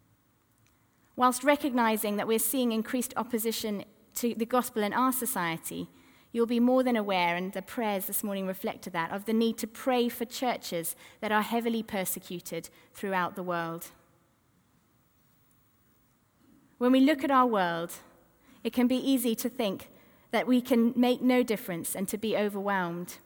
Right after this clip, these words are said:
We can wonder whether the church can really be Christ's light in this dark world. But if we look back at the words that the angel spoke to Mary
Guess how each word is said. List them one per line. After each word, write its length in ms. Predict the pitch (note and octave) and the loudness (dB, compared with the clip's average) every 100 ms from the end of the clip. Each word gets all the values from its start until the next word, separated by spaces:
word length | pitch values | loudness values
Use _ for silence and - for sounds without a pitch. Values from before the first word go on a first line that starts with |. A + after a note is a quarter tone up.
| _ _ _ _ _ _ _ | _ _ _ _ _ _ _
We 140 | - A#3+ | -4 0
can 240 | C4+ C4 | 2 4
wonder 320 | C#4 C#4 A#3 | 6 6 6
whether 200 | G#3 A3 | 2 0
the 120 | G#3+ A3+ | 0 -4
church 580 | - D4 B3+ F3 - | -4 0 2 2 -4
can 260 | - B3 B3 | -2 0 2
really 300 | C#4 C#4+ C#4 | 2 4 2
be 320 | B3+ B3 F3 | 0 0 -2
Christ's 640 | - - B3+ C4 C4 - B3 | -4 -4 0 2 0 -4 -2
light 480 | A3+ F3+ E3+ - - _ _ _ | -2 -2 -6 -14 -20 _ _ _
in 140 | G#3+ G#3 | -4 -2
this 180 | G#3+ - | 0 0
dark 340 | G#3 G3 - | 2 2 0
world. 460 | G#3 F#3+ F3 F3+ - - _ _ _ _ _ _ _ _ _ _ _ _ _ _ _ _ _ _ _ _ | 0 0 0 -4 -14 -20 _ _ _ _ _ _ _ _ _ _ _ _ _ _ _ _ _ _ _ _
But 100 | B3+ | -2
if 140 | D4 | 0
we 100 | F#4 | 2
look 240 | E4 D4 C#4 | 2 2 4
back 300 | B3 G3+ G#3 | 4 4 -4
at 100 | - | -6
the 80 | A#3 | -2
words 440 | B3 A3 F#3 - | 2 2 2 -2
that 120 | G#3+ | -4
the 120 | A3 | -4
angel 360 | - C4 B3 A#3 | 0 2 2 0
spoke 320 | C4 G#3+ F#3 | -2 -4 -4
to 100 | - | -4
Mary 520 | G#3+ G3+ F#3 E3+ E3 | -2 -2 -2 -4 -6